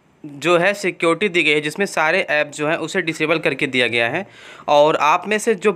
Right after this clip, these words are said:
बहुत सारे यूज़र ऐसे थे जिन्होंने कमेंट करके कहा कि उन्हें अपने फ़ोन में भी WhatsApp, Instagram और Facebook चलाना है, पर गवर्नमेंट ने उन्हें ऐसा कोई फीचर नहीं दिया है जिसकी मदद से वो इसे आसानी से चला पाएँ। तो इससे पहले जो मैंने वीडियोज़ बनाई थी, वहाँ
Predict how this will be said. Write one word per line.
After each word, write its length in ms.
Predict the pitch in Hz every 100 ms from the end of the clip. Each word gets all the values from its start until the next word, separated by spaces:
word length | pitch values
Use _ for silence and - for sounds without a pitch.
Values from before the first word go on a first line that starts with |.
| 151
बहुत 360 | 139 143 190 190
सारे 240 | 202 202
यूज़र 300 | 175 170 196
ऐसे 260 | - 156 190
थे 140 | 214
जिन्होंने 280 | 170 175 185
कमेंट 340 | 175 165 190
करके 240 | 180 156 156
कहा 280 | 143 143 165
कि 220 | 196 196
उन्हें 260 | - 151 175
अपने 360 | - 151 170 180
फ़ोन 280 | 175 160 156
में 160 | 156 147
भी 160 | 170 202 - - -
WhatsApp, 480 | 139 151 147 190 175
Instagram 480 | 160 - 170 160 170
और 80 | 175
Facebook 360 | 151 139 160
चलाना 340 | 151 143 139 139
है, 80 |
पर 400 | 151 - 185 - -
गवर्नमेंट 540 | 143 139 143 151 180 160
ने 120 | 175
उन्हें 280 | - 143 170
ऐसा 260 | 147 165
कोई 180 | 165 170
फीचर 320 | 170 156 175 160
नहीं 240 | 131 170
दिया 220 | 151 135
है 200 | 135 196 - - - -
जिसकी 400 | 131 151 - 220
मदद 200 | 196 190
से 140 | 185
वो 200 | 165 202 -
इसे 240 | 151 196
आसानी 400 | - 156 156 160
से 60 | 170
चला 180 | 147 135
पाएँ। 320 | 131 127 180 - _ - _
तो 300 | 214 233 - _ _ -
इससे 260 | 170 -
पहले 200 | 202 196
जो 120 | 185 190
मैंने 220 | 180 185
वीडियोज़ 320 | 165 151 185
बनाई 140 | 170 165
थी, 120 | 175
वहाँ 200 | 147